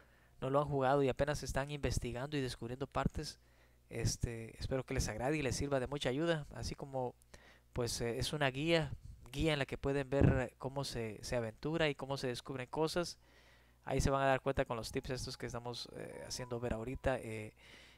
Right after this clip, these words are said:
pues a las personas que ya saben, pues si pasan por el canal y quieren dar sus sugerencias,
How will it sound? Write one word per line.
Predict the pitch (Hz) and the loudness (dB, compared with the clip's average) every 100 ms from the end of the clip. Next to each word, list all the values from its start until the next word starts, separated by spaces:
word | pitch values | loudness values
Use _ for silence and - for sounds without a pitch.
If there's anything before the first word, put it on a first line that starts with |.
| - | -6
pues | - 127 120 | 2 4 6
a | 127 | 4
las | 131 | 2
personas | 147 170 185 | 2 4 4
que | 165 | 6
ya | 151 | 6
saben, | 185 202 202 | 8 8 8
pues | - 131 - - - - - | 0 -2 -4 -14 -20 -20 -14
si | - | -4
pasan | - 147 175 | 4 4 6
por | 165 156 | 6 6
el | |
canal | - 131 151 180 160 | 6 4 6 6 4
y | - 139 | -8 -6
quieren | - 156 | -2 0
dar | 156 156 | 2 2
sus | 175 | 2
sugerencias, | 160 135 131 147 165 185 190 - - | 2 2 4 4 2 2 2 0 -8